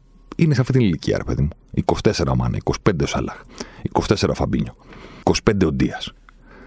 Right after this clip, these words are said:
είκοσι πέντε ο Άλισον, είκοσι έξι ο Φαν Ντάικ, είκοσι τέσσερα ο Οξλέιτ Τσαμπερλέν, είκοσι πέντε ο Βαϊνάλντουμ, είκοσι πέντε ακόμα και ο Λόβρεν, λέω ένα παράδειγμα. Ποιοι ήταν μικρότεροι; Ο Κεϊτά,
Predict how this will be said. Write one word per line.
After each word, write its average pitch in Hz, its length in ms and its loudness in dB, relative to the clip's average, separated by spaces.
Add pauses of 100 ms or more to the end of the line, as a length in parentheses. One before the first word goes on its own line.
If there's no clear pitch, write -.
(120)
είκοσι - 240 0
πέντε 107 240 4
ο 80 100 4
Άλισον, - 320 -4 (260)
είκοσι - 360 2
έξι 120 180 2
ο - 40 0
Φαν 80 180 2
Ντάικ, - 280 -4 (960)
είκοσι - 260 -2
τέσσερα 117 280 4
ο 95 160 4
Οξλέιτ 78 340 0
Τσαμπερλέν, 57 460 -2 (280)
είκοσι - 340 0
πέντε 117 200 4
ο 101 60 4
Βαϊνάλντουμ, 78 520 0 (800)
είκοσι - 240 0
πέντε 135 160 4
ακόμα 131 200 4
και 127 100 4
ο 123 40 6
Λόβρεν, 107 420 4 (240)
λέω 76 180 2
ένα 71 120 2
παράδειγμα. 65 360 -2
Ποιοι - 360 -2
ήταν 160 220 4
μικρότεροι; 143 480 2 (300)
Ο 101 100 4
Κεϊτά, 127 560 4